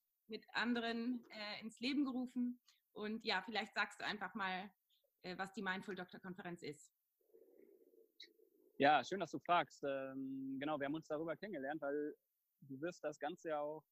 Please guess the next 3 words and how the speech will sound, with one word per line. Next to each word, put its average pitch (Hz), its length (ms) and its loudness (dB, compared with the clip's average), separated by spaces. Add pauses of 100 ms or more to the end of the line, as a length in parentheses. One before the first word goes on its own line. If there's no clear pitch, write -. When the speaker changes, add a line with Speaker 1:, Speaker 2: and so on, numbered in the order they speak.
(140)
Speaker 2:
moderieren. 139 880 -4 (1000)
Und, 131 580 0 (100)
ähm, 131 760 0